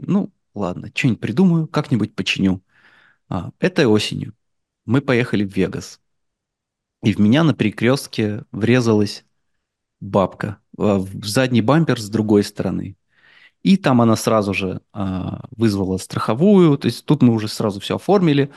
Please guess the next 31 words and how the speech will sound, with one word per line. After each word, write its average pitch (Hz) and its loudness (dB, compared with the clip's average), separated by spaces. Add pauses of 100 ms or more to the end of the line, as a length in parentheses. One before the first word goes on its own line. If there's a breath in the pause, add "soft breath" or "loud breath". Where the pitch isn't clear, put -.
(100)
И 147 4
по-, 131 0
появился 123 2
кейс 180 0
по 147 -6
страховой, 143 -2
э, 101 -4
и - -8
я 123 -2
начал 113 -2
своё 107 -2 (100)
первое 107 0
общение 101 -4
со - -14
страховой 95 -2
компанией. 92 -2 (580 loud breath)
А, 104 0 (260)
у 131 2
меня 143 4
это - -4
как-то 139 -4
сразу 127 0
не 123 2
задалось, 113 2
потому 113 -2
что 98 -4
я 113 -2
начал 107 0
переписываться - -6
с - -4
менеджером, 175 4